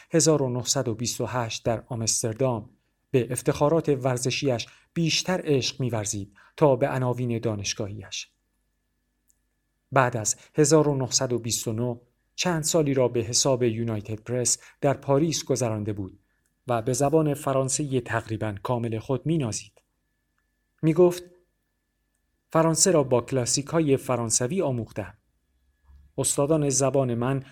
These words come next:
لافونتن و مادام بونه بودند.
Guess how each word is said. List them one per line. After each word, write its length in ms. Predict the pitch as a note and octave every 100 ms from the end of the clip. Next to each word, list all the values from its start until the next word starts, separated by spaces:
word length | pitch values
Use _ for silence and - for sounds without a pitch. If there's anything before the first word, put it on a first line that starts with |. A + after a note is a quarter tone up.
| - -
لافونتن 680 | C3 - C3+ B2+ F3+ E3 C#3
و 180 | C3
مادام 520 | A#2 A#2+ A#2+ A#2+ A2+ A2
بونه 280 | B2+ F3+
بودند. 440 | E3+ C3+ G2+ -